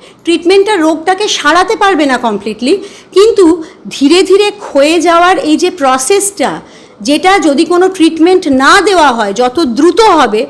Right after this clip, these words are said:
ধীরে ধীরে ক্ষয়ে যাওয়ার এই প্রসেসটাকে অনেকটাই ধীরে করে দেবে। অর্থাৎ যে মানুষটা without ট্রিটমেন্ট হয়তো দু তিন বছর বাঁচবেন, আর্লি স্টেজে যদি ডায়াগনোসিস হয়,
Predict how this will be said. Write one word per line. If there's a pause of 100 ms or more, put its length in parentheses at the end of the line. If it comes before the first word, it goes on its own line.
(340)
ধীরে
ধীরে
ক্ষয়ে
যাওয়ার
এই
প্রসেসটাকে
অনেকটাই (380)
ধীরে
করে
দেবে। (840)
অর্থাৎ
যে
মানুষটা
without
ট্রিটমেন্ট
হয়তো
দু
তিন
বছর
বাঁচবেন, (960)
আর্লি
স্টেজে
যদি
ডায়াগনোসিস
হয়,